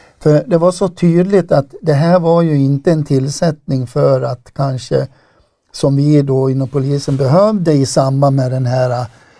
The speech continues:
eh, omorganisationen då, att tillföra någonting, vara någon slags, eh,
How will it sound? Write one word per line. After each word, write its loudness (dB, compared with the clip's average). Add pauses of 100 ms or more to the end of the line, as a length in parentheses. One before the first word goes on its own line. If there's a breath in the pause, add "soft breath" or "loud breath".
(960 loud breath)
eh, 2
omorganisationen 2
då, -2
att -2 (100)
tillföra 2
någonting, 0
vara 4
någon 0
slags, -6
eh, -2